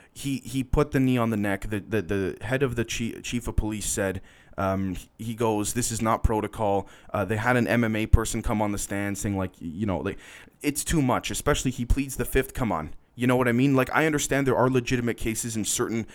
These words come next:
courtrooms where the Fifth Amendment may, in fact, be, you know,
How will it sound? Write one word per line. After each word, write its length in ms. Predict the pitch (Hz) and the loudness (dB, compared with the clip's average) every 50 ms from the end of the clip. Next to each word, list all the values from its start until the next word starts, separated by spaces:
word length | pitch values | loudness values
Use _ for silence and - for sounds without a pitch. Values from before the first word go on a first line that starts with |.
| - - - | -18 -16 -6
courtrooms 580 | - - 127 113 95 117 127 135 139 127 - | -2 0 2 2 2 2 2 2 2 2 2
where 160 | 120 123 120 | 2 2 0
the 100 | 107 107 | 0 0
Fifth 240 | - - 131 123 - 123 | -2 0 0 0 0 0
Amendment 360 | 117 107 110 117 117 110 104 | 0 2 2 2 0 0 0
may, 120 | 110 113 | -2 -2
in 80 | 110 104 | -4 -2
fact, 360 | - - 104 101 98 - - - - - - 104 | 0 0 0 0 0 -2 -8 -12 -12 -14 -8 -4
be, 320 | 101 113 117 110 107 101 - | -2 -2 0 0 -2 -4 -4
you 100 | 107 117 | -2 -2
know, 180 | 107 98 90 | 0 0 -2